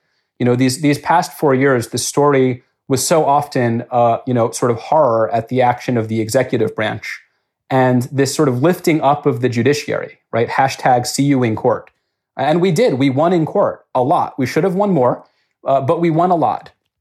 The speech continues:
Um, and I think did a lot of good to blunt some of the most egregious abuses of the Trump administration. Uh,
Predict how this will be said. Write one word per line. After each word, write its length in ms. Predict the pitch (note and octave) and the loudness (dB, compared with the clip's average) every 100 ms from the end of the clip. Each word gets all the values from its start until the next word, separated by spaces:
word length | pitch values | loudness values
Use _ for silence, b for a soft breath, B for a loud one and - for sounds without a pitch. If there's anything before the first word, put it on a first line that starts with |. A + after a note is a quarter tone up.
| _ _ - - | _ _ -20 -4
Um, 340 | C#3 C3+ C#3 C3+ | 0 2 2 0
and 120 | C3+ | 0
I 80 | C3 | 0
think 300 | - D3 D3 | 0 -4 0
did 120 | C#3 | 0
a 40 | |
lot 240 | C3 B2+ B2+ | 2 2 2
of 160 | A#2 | 0
good 300 | C#3 B2+ A#2 | 0 0 -2
to 80 | - | -6
blunt 320 | A#2+ A#2+ A#2 | -4 -2 -2
some 200 | - B2+ | 0 2
of 140 | B2+ A#2+ | 2 2
the 80 | |
most 260 | B2 A#2+ - | 2 2 0
egregious 480 | A#2+ A#2+ B2+ B2 - | -2 0 0 0 -2
abuses 480 | A#2 A#2+ A2+ A#2 G#2+ | -2 0 0 -2 -4
of 120 | G#2+ | -8
the 80 | A2+ | -4
Trump 260 | B2+ A2+ | -2 -2
administration. 800 | A#2 - - - - - - E3+ _ _ _ _ _ _ _ - | -4 -6 -8 -8 -8 -8 -12 -14 _ _ _ _ _ _ _ -4
Uh, 240 | C3 A#2 | 0 0